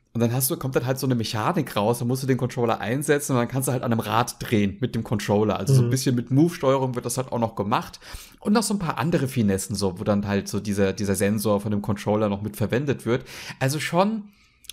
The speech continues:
Speaker 1: sehr liebevoll. Also, guckt euch einen Trailer an, The Lost Bear. Der Grafikstil ist halt wirklich wie so ein animiertes Bilderbuch. Und das halt noch in Kombination mit dieser Umgebung, in der man da sitzt. Das ist halt einfach, das fand ich toll. Einfach so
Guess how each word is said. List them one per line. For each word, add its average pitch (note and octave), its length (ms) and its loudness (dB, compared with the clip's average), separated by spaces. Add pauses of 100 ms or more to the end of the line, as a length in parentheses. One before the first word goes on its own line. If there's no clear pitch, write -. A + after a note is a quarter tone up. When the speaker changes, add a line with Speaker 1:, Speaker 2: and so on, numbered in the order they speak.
(120)
Speaker 1:
sehr D3 200 2
liebevoll. A2 580 -2
Also, G#2+ 220 -6 (580)
guckt G3+ 220 4
euch G#3 120 0
einen F3+ 80 0
Trailer E3 360 2
an, D3+ 100 -4
The C#3+ 60 0
Lost C3 300 -2
Bear. C3+ 180 0
Der B2 100 0
Grafikstil C3+ 800 -4
ist C3 140 -6
halt B2+ 160 0
wirklich C3+ 240 -6
wie C#3 60 0
so C3+ 80 0
ein C3+ 120 -4
animiertes C3 520 0
Bilderbuch. A#2 640 0 (320)
Und A2+ 160 -2
das B2 160 2
halt C3 140 -2
noch B2+ 120 0
in B2+ 80 -2
Kombination B2 600 0
mit B2+ 120 0
dieser A#2 160 0
Umgebung, A#2+ 460 -2
in A2 80 -2
der A#2 140 2
man A2+ 180 -2
da G2 120 2
sitzt. A2 400 -6 (760)
Das A2+ 180 -6
ist - 160 -6
halt C#3+ 160 0
einfach, B2+ 400 -2
das - 180 -10
fand - 300 -10
ich - 120 -6
toll. G#2 300 2
Einfach B2+ 200 -2
so B2+ 240 0